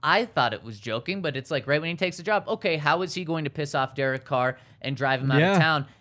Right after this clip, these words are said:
Speaker 1: And it took him a little bit longer than Jay Cutler, but he did it in just a unimaginable way.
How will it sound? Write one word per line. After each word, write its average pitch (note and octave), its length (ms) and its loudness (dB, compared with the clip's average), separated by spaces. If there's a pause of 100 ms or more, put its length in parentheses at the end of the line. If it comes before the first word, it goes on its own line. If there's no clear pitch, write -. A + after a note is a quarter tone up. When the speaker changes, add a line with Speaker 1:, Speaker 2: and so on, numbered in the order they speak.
(100)
Speaker 1:
And F3+ 140 4
it A3+ 160 0
took F4 280 0
him F#3+ 260 2
a F#3+ 80 2
little E4 320 0
bit G#3+ 180 2
longer C3+ 540 -2 (160)
than D#3+ 220 2
Jay C#3 200 2
Cutler, D3+ 500 0 (220)
but F#3 260 4
he B3 200 -2
did G3+ 260 4
it G3 240 2
in E3 200 0
just G3+ 400 0
a A#2+ 340 4 (1120)
unimaginable D3 1040 0
way. B2+ 340 -2